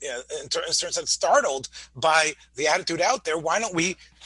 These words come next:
mechanech them in a way that there's a, a, a greater sensitivity to w-, w-, what women, women's contributions and saying over and over again, the type of stuff you said,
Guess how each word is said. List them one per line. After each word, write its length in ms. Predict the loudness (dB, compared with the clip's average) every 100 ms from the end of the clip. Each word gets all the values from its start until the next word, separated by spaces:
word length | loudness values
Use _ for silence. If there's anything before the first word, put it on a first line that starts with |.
| -10
mechanech 720 | -2 0 2 2 2 -2 -4
them 300 | -12 -14 -20 _ _
in 100 | -4
a 80 | -2
way 320 | 0 0 -2
that 220 | -2 -4
there's 200 | -2 -2
a, 60 | -2 -4
a, 200 | -6 -6
a 40 | -8
greater 380 | -2 0 0
sensitivity 760 | 0 -2 -4 -8 -8 -10 -10 -10
to 200 | -10 -10
w-, 340 | -12 -14 -16 -12
w-, 240 | -14 -6
what 160 | -6 -4
women, 460 | -4 -4 -4 -8 -16 -20 -18 -10
women's 420 | -2 0 0 -4
contributions 840 | -6 -8 -2 -2 2 0 0 -4 -8 -14 -8
and 180 | -6 -6 -4
saying 480 | -2 2 0 0 -6 -18 _ -20 0
over 260 | 2 4 2
and 80 | 2
over 260 | 2 0
again, 440 | 0 4 4 4 0 -10 -20
the 60 |
type 280 | -4 -2 -2
of 60 | -4
stuff 300 | -2 -4 -2
you 160 | -2
said, 400 | 0 2 4 2